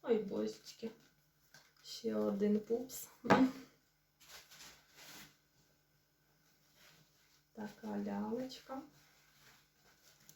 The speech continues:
Машинка. Доця в нас машинки взагалі полюбляє, як я не знаю, якісь,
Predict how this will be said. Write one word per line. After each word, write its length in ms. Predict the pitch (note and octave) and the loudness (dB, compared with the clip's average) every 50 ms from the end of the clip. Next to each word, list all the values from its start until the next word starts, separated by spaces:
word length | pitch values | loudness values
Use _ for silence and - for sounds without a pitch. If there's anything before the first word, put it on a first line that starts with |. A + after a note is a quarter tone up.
| _ - - - - _ _ _ _ _ _ _ _ _ _ _ - - - - - - - - - - - - - - - - - - - - - - _ - - - - - - - - - - - | _ -20 -20 -20 -20 _ _ _ _ _ _ _ _ _ _ _ -16 -14 -10 -8 -8 -8 -8 -10 -12 -12 -12 -12 -10 -8 -8 -8 -8 -8 -10 -14 -16 -16 _ -6 -4 -4 -4 -4 -6 -14 -16 -18 -14 -8
Машинка. 1160 | B3 A3+ A3 G#3 G3+ - - - - - G#3 G3+ A3 A#3 B3+ C4 C4 B3+ C4 C4 B3+ B3 A#3+ A#3+ A#3+ - - - - - - - - | -4 -2 -2 -2 -2 -4 -6 -6 -6 -4 0 2 4 4 4 2 0 0 0 0 2 2 0 -2 -4 -8 -16 -20 -20 -20 -12 -6 -2
Доця 420 | A3 G#3 A3 A#3 A#3 - - A3+ | 4 10 10 10 10 10 6 6
в 80 | G#3+ A3 | 6 8
нас 240 | A3 A3 G#3+ - | 6 6 4 4
машинки 580 | A#3 G#3+ G#3+ G#3+ - - B3+ B3+ B3 A#3 - A3+ | 4 2 2 2 4 4 6 6 6 6 4 4
взагалі 540 | G#3 G#3 G#3 G#3 G#3 G#3 A3 G#3+ G#3 G#3 G#3+ | 4 4 4 4 4 4 4 6 6 8 6
полюбляє, 800 | G#3+ - G#3 G3+ G#3 G#3 G3+ G3+ G3+ G3 G3 G3+ G3+ G3 G3 G3 | 6 6 4 4 4 6 6 6 8 8 8 6 6 4 2 2
як 180 | G3 G3 - | 2 0 0
я 100 | - G3+ | 2 4
не 120 | G3+ G3+ G#3 | 6 6 6
знаю, 500 | G3+ - G3+ G3 G3 G3 G3 F#3+ G3 G3 | 4 4 0 2 2 2 2 2 2 0
якісь, 400 | G3+ G3+ - G#3 G#3 - - | 0 2 2 2 2 0 -2